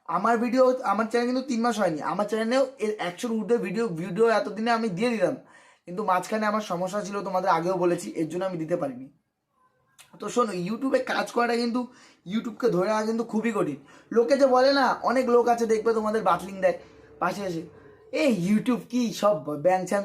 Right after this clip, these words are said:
করছিস?" তাকে একবার বলো, "তুই আমার মতো খাটনি করে করে দেখাস, কোনো ডিমোটিভেট হবে না, করতে থাকবে।" তুমি তিন মাসের মধ্যে ধরো একটা একশো ভিডিও টার্গেট নিলে, কোয়ালিটিফুল ভিডিও করতে হবে, কিন্তু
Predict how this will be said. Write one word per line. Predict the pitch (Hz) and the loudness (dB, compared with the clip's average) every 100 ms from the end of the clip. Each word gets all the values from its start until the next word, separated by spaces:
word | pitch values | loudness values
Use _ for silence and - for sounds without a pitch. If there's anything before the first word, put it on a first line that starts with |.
| 175 | -2
করছিস?" | 175 202 170 - _ _ | -4 -4 -8 -10 _ _
তাকে | 160 180 | -6 -2
একবার | 226 240 233 | 0 2 4
বলো, | 220 208 180 | 4 2 -2
"তুই | 208 240 208 | -2 0 2
আমার | 208 214 | 2 0
মতো | 269 - | -2 -2
খাটনি | - 160 175 208 | -4 -10 -6 0
করে | 220 196 | 0 0
করে | 190 180 | 2 2
দেখাস, | 147 139 - _ _ _ _ _ | 0 -8 -16 _ _ _ _ _
কোনো | 208 233 180 | -2 -2 0
ডিমোটিভেট | 226 262 269 285 269 | 2 4 4 4 4
হবে | 214 160 | 4 0
না, | 135 - _ _ 254 | -6 -16 _ _ 0
করতে | 269 262 226 | 2 2 0
থাকবে।" | 175 165 | 0 -4
তুমি | 226 262 262 | -2 -2 0
তিন | 240 254 | -2 0
মাসের | 254 262 262 | 0 0 0
মধ্যে | 254 247 | 0 2
ধরো | 254 262 190 | 2 2 -2
একটা | - 240 247 - _ _ _ _ _ _ - 214 | 0 2 2 -6 _ _ _ _ _ _ -8 -6
একশো | - 254 | 0 2
ভিডিও | 247 262 262 | 4 4 4
টার্গেট | 247 233 226 175 | 4 4 4 0
নিলে, | 147 - 233 | -4 -2 4
কোয়ালিটিফুল | 269 285 302 294 311 | 4 6 4 4 4
ভিডিও | 311 311 | 4 4
করতে | 294 277 | 4 6
হবে, | 233 190 | 4 2
কিন্তু | 156 | -6